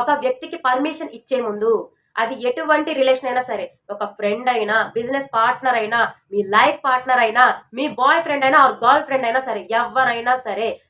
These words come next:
మీ లైఫ్ లోకి ఒక వ్యక్తిని అనుమతించే ముందు ఒకటికి వంద సార్లు ఆలోచించు. వాళ్ళు నీ మైండ్ సెట్ కి కరెక్ట్ గా ఉన్నారో లేదో ఆలోచించు. వాళ్ళ వెనకేంటి, ముందేంటి అని పరిశీలించు.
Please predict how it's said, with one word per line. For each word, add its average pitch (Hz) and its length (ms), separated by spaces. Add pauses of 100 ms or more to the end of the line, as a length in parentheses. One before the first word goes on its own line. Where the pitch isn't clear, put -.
మీ 370 200
లైఫ్ 277 340
లోకి 240 280
ఒక 254 240
వ్యక్తిని 285 480
అనుమతించే 277 640
ముందు 226 600 (200)
ఒకటికి 262 500
వంద 226 280
సార్లు 240 520
ఆలోచించు. 214 680 (240)
వాళ్ళు 285 380
నీ 285 180
మైండ్ 262 360
సెట్ 269 220
కి 302 60
కరెక్ట్ 254 340
గా 277 100
ఉన్నారో 262 460
లేదో 254 260
ఆలోచించు. 220 840 (220)
వాళ్ళ 254 300
వెనకేంటి, 277 680
ముందేంటి 269 580
అని 269 300
పరిశీలించు. 254 680